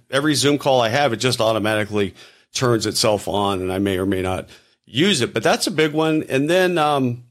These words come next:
uh, Kajabi Payments, I know,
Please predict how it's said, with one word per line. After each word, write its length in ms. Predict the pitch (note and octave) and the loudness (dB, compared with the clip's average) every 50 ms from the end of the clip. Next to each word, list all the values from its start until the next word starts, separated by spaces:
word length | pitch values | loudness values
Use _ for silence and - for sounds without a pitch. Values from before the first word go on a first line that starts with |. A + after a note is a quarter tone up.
| _ _ _ _ - | _ _ _ _ -6
uh, 400 | - B2+ B2 B2 A#2+ A#2+ A#2 A#2 | -4 -2 0 0 0 0 -2 -2
Kajabi 600 | A#2+ - - C3 B2 D3 D#3 E3 E3 E3 D3 - | -4 -6 -6 -4 0 0 0 0 0 -2 -2 -2
Payments, 460 | C3 D3 D3 D#3+ D#3+ E3 D#3+ - - | -2 0 0 2 2 0 0 0 0
I 80 | C#3 C3+ | 0 2
know, 360 | C#3 D3 D3 D3 C#3+ B2+ | 2 2 2 2 0 0